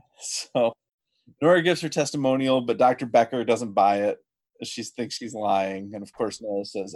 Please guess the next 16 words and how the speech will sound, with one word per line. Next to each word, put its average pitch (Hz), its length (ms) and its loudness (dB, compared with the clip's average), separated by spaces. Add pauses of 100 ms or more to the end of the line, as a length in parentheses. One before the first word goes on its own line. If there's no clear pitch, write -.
"I 92 140 -6
don't 87 280 -8
lie." 50 320 -6 (840)
But 123 260 4 (300)
she - 160 -6
redoes 131 380 2
it 143 60 0
anyway, 117 480 0 (560)
with 110 380 -2
Aaron 117 260 0
and 117 80 -6
Jeremy's 117 380 -2
names 113 520 -6
thrown 113 220 -2
in 107 120 -6
there. 101 260 -4